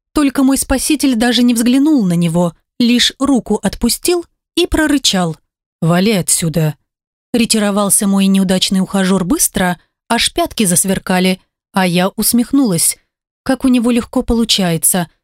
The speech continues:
То черти мои, то теперь кандидат в женихи.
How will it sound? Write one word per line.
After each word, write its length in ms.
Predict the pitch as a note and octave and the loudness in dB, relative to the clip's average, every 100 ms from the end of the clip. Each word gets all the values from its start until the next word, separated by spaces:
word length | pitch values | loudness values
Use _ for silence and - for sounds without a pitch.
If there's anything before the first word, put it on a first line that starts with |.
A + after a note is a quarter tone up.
| _ _ - | _ _ -6
То 140 | G3 | -2
черти 420 | - G#3+ B3 - | 0 -2 -2 0
мои, 380 | C4 B3+ B3 B3 - _ _ | 0 2 2 0 -4 _ _
то 120 | - | -4
теперь 260 | - A3+ G3 | -2 -2 -2
кандидат 580 | - F#3 F3 E3+ F3 F3 | 0 2 2 0 0 0
в 40 | |
женихи. 600 | F#3+ F3+ F3 - G3 B3+ | 0 2 0 0 0 0